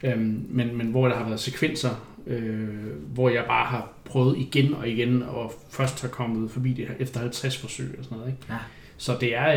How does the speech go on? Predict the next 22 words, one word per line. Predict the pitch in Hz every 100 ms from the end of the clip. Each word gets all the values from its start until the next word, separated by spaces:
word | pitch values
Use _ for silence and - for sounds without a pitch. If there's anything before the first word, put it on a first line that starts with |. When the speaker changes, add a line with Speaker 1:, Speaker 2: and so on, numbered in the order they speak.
| 123
Speaker 1:
øh, | 107 -
det | -
er | 170 190 170 170 175
også | 196 165
et | 123
hardcore | 127 131 - 131 - - -
platforming-spil. | 131 127 - 110 107 101 - - 110 107 - - - - - -
Men, | 131 123 113 113
øh, | 107 104 104 117
det, | 139
som | 147 135
der | -
gør | 127 123
jo, | 131
at | 123 - 123
man, | 107 104 - -
man | 110 120
nyder | 156 135 - -
at | -
s-, | - -
at | -
sådan | 113 107